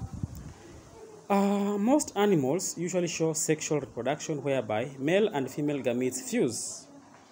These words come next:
to form the zygote. Okay? However, in some insects, in some insects, they usually lay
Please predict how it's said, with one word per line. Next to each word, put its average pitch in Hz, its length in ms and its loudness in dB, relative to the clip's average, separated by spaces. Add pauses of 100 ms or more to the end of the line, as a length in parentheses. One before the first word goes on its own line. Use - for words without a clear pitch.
to - 60 -10
form 165 460 0 (100)
the 117 80 -6
zygote. 110 560 -4 (500)
Okay? 175 360 0 (480)
However, 165 520 4 (280)
in 160 120 0
some 185 380 0
insects, - 720 -2
in 151 140 -4
some 151 300 -2
insects, 165 580 -4 (420)
they 143 120 2
usually 185 460 0
lay 156 360 4